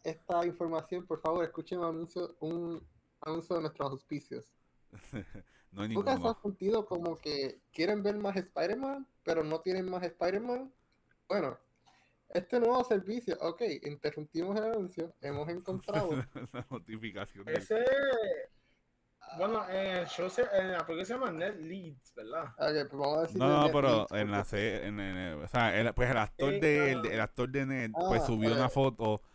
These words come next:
Speaker 2: los tres subieron fotos para confundir a todo el mundo, porque como Tom Holland subió algo, pues
Speaker 3: Jacob Batalon.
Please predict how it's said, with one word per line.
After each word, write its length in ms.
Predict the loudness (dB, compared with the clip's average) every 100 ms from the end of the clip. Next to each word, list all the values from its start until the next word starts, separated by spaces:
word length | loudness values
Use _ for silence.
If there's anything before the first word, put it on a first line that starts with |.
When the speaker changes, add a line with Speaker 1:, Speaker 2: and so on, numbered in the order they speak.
| -20 -18 -2
Speaker 2:
los 200 | 0 2
tres 180 | 0 2
subieron 260 | 4 4
fotos 260 | 4 2 2
para 100 | 0
confundir 400 | 0 -2 0 2
a 40 |
todo 100 | 2
el 60 | 2
mundo, 220 | 2 2
porque 200 | 4 2
como 200 | 2 -2 0
Tom 180 | 2
Holland 280 | 2 2 2
subió 280 | 2 2 4
algo, 260 | 4 4 4
pues 140 | 4
Speaker 3:
Jacob 180 | 4 4
Batalon. 640 | 2 2 0 -2 -6 -14